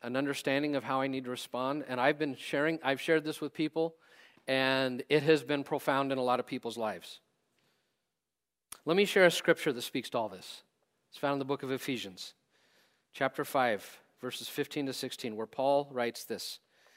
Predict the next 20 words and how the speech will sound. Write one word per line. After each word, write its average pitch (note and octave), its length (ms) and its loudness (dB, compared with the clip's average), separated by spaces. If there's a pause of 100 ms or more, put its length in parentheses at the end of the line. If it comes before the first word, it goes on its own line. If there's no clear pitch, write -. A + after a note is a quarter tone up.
(420)
"Be C3 140 -2
very D3 280 6
careful D#3+ 360 2
then C#3 220 0
how C#3 140 2
you C#3+ 200 2
live, A#2 300 2
not A#2+ 200 2
as C3+ 140 0
wise, C3 400 4
but A#2 160 -2
as A#2 140 -4
un-, A#2 200 -4
not C#3+ 220 2
as C#3+ 100 0
unwise, C3+ 640 0 (380)
but A2+ 140 -4
as, A#2 120 -4
as B2 320 -2
wise, B2 680 0